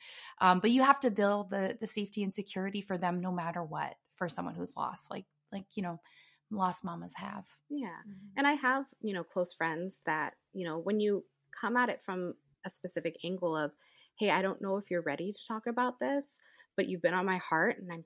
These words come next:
Speaker 2: thinking about you. And I'm just
Speaker 1: Mm,
Speaker 2: wondering, have
Speaker 3: yeah.
Speaker 2: you and your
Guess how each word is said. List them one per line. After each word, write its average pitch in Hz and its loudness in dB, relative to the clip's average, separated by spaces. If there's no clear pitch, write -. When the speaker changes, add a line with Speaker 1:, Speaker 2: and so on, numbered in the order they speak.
Speaker 2:
thinking 190 -4
about 240 0
you. 262 2
And 208 0
I'm 196 -2
just 185 -4
Speaker 1:
Mm, - -20
Speaker 2:
wondering, 202 2
have 202 2
Speaker 3:
yeah. 208 -4
Speaker 2:
you 165 2
and 156 -4
your 180 4